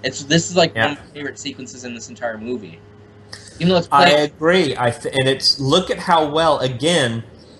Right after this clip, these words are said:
Speaker 2: what Schumacher does with the mixing of your reactions here. The Riddler, you're laughing. <laughs> Oh, you're, he's cutting back and forth from a moment that, of levity and comedy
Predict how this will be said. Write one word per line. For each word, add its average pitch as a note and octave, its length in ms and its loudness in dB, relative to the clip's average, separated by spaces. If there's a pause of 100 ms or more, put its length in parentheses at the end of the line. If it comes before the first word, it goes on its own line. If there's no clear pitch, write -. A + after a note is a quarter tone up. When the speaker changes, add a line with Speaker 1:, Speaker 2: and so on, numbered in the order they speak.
(580)
Speaker 2:
what C3+ 320 -2
Schumacher E3 680 0
does B2+ 600 2
with A#2+ 240 -6
the B2 80 -2
mixing C#3 560 -2
of A#2+ 160 0
your B2 120 0
reactions A#2 720 0
here. G#2 340 -4 (300)
The C3 120 6
Riddler, D#3 480 4
you're C#3+ 200 2
laughing. F#3 540 0
<laughs> - 60 -4 (800)
Oh, E3+ 760 2 (200)
you're, E3 180 -2
he's C#3+ 400 -10
cutting E3+ 540 -8
back F3 440 -6
and E3+ 160 -8
forth D3 600 -6 (340)
from D3+ 260 -2
a B2+ 40 0
moment D#3+ 480 -2
that, D#3 160 -6
of B2 180 -6
levity D3+ 480 0
and D#3 140 -6
comedy B2 760 -2